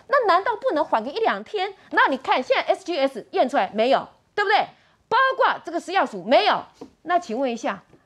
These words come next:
台中市政府，你到现在还嘴巴硬吗？我觉得这件事情要追查清楚，到底问题出在哪里？到底是哪一方面有过失？如果真的有人偷用，那当然查源头。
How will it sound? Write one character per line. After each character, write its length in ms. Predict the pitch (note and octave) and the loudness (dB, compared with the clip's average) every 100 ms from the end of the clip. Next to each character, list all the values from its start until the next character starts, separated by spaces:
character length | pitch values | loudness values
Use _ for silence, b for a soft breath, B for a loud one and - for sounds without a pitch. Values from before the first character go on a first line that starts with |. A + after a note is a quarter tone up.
| _ | _
台 200 | B3 D#4 | 2 2
中 180 | A4 A#4 | 2 -4
市 160 | A4 | -4
政 160 | F4 D4+ | -2 -4
府， 100 | G#3 G3+ | -4 -6
你 60 | |
到 120 | - A4 | -2 -2
现 80 | |
在 80 | G4 | -2
还 80 | C#4+ | -4
嘴 180 | B3+ F#3+ | -4 -4
巴 180 | D4 - | -4 -2
硬 120 | F4+ | -4
吗？ 200 | C4+ B3 - B A3+ | -2 -4 -6 B -2
我 100 | C4 | 2
觉 80 | C5 | 2
得 60 | |
这 260 | D5 B4+ F#4+ | 4 0 -2
件 20 | |
事 60 | D#4+ | -6
情 140 | C4+ | -2
要 120 | D#4+ | -2
追 140 | D#4+ D#4 | -2 -4
查 160 | A#3 | -4
清 140 | C4+ A#3 | -6 -8
楚， 120 | F#3 - | -10 -2
到 300 | C5+ B4+ F3+ | 4 4 4
底 200 | G3+ F3+ - | -2 -12 -2
问 180 | G#4 D4+ | 0 0
题 140 | A#3 | -6
出 160 | D#4+ D#4 | -6 -4
在 140 | B3+ | -4
哪 140 | G3+ | -4
里？ 120 | G#3+ - b b | -6 -10 b b
到 220 | C5+ A#4 A3 | 4 6 4
底 80 | |
是 140 | G#3 F#4 | -2 -8
哪 160 | F#3 | -6
一 40 | B3 | -4
方 140 | D#4 | -4
面 100 | D#4+ | -4
有 40 | F3+ | -6
过 220 | C#4+ A3+ | -6 -6
失？ 100 | B3+ B3+ B | -6 -12 B
如 60 | A#3+ | 2
果 80 | D5 A4 | 4 4
真 80 | B4 | 2
的 80 | |
有 80 | C#4+ | 2
人 100 | G#3+ | 2
偷 140 | C4+ E4 | 2 0
用， 140 | A#3 | 0
那 80 | F4 | 0
当 160 | E4 D#4+ | 0 0
然 100 | C4+ | -2
查 200 | G#3 G3 | -4 -4
源 160 | F#3+ | -4
头。 160 | G3 | -6